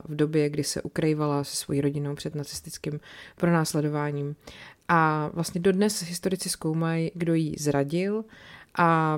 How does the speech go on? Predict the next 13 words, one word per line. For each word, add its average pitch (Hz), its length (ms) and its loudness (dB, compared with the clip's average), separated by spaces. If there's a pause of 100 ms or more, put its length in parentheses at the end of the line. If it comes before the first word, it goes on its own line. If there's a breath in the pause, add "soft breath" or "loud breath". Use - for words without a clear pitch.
vůbec 170 440 0
to 160 420 2
vlastně - 280 -2
i 175 60 0
do 170 100 0
dneška 165 360 0
tak 170 200 -8
jako 170 260 -2
je 170 120 6
živý, 151 380 2 (220)
to 165 100 -2
téma. 151 500 -2 (200)
Eh, - 40 -6